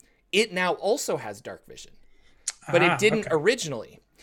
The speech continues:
Speaker 1: So, uh, they, they added tr-, that, and then, again, people on Twitter are asking, and, and D and D Beyond came back and replied on Twitter that said, "Yes, it's an errata update.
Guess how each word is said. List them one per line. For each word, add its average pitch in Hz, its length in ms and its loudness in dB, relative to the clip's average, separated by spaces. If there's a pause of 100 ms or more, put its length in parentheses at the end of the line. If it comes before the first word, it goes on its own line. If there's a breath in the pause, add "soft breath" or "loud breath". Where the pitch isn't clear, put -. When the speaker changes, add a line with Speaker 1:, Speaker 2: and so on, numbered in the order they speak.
(260 soft breath)
Speaker 1:
So, 180 680 2
uh, 160 320 4
they, 180 320 2
they 156 220 -4
added 185 280 0
tr-, - 200 -14
that, 165 380 2
and 160 180 -2
then, 160 320 -4 (120)
again, 156 340 2
people 165 300 0
on 147 140 4
Twitter 156 300 2
are 139 160 2
asking, 143 480 -2
and, 135 340 -8
and 131 220 -6
D 180 160 -2
and 180 60 0
D 170 100 -2
Beyond 160 400 0
came 151 220 -8
back 143 220 0
and 135 120 -6
replied 143 320 -2
on 135 160 -6
Twitter 202 260 2
that 139 160 -6
said, 143 240 -2 (220 loud breath)
"Yes, 170 460 2
it's 156 160 -8
an 151 100 -4
errata 151 480 2
update. 139 540 -4